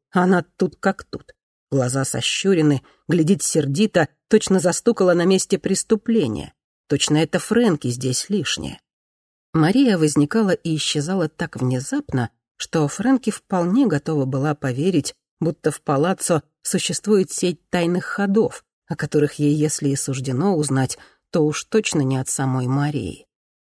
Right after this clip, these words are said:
Со временем она начала гадать,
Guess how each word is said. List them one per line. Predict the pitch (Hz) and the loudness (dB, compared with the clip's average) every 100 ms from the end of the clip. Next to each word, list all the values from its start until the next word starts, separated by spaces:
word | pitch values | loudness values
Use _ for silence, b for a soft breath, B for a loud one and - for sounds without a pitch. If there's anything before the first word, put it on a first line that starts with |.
| _ _ _ | _ _ _
Со | - 151 | -4 -2
временем | 139 294 320 277 214 | 2 2 4 4 4
она | 156 202 | 2 2
начала | 185 - 143 165 | 0 -2 -4 -4
гадать, | 147 127 127 151 208 | -4 -4 -4 -4 -4